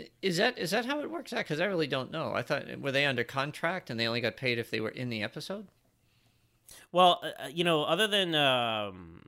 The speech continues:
Speaker 2: Shatner Nimoy, right? McCoy was even kind of a, he had, like, a, a contract for a certain amount of episodes, and they, that's why he's not in, like, three episodes of the first season, and they eventually made him a regular. Uh, and then I think everybody else was, like, it was, like, a, a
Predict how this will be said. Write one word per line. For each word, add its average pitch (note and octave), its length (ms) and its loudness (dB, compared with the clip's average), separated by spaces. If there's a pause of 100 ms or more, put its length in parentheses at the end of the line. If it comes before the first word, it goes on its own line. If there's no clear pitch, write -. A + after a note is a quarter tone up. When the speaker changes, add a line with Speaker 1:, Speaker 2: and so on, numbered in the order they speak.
(680)
Speaker 2:
Shatner C3 380 0
Nimoy, G2+ 520 -8 (220)
right? G#2 300 -4
McCoy D#3 360 0
was A#2 180 -4
even G#2+ 220 -10
kind A2+ 180 -8
of G#2 120 -6
a, F#2+ 360 -6
he A#2+ 140 -10
had, C3+ 80 0
like, B2 140 -2
a, G#2+ 160 -10
a - 40 -20
contract C3 460 -6
for A#2 80 -10
a - 40 -10
certain - 220 -8
amount A2 180 -8
of G#2+ 40 -4
episodes, F#2 680 -10 (400)
and A2 120 -8
they, A2 160 -2
that's B2+ 240 0
why B2+ 100 0
he's A#2+ 120 -4
not A#2 180 -4
in, A2 120 -4
like, G2+ 260 -6
three G#2+ 200 -8
episodes G2 380 -8
of F2+ 40 -14
the F#2+ 60 -16
first G#2 240 -12
season, F#2+ 420 -14 (160)
and G#2 140 -12
they G2+ 240 -12
eventually G#2+ 400 -12
made G#2 140 -10
him G2 100 -12
a F#2+ 60 -12
regular. F#2+ 460 -12 (440)
Uh, G2+ 440 -2
and A#2 160 -8
then A#2 120 -8
I A2+ 80 -2
think C4 200 -4
everybody E3+ 360 2
else D3+ 300 2
was, A#2+ 180 -6
like, A2 360 -4 (560)
it A2 60 -8
was, A#2+ 120 -6
like, A#2 220 -4
a, A#2 40 -2
a G#2 540 -6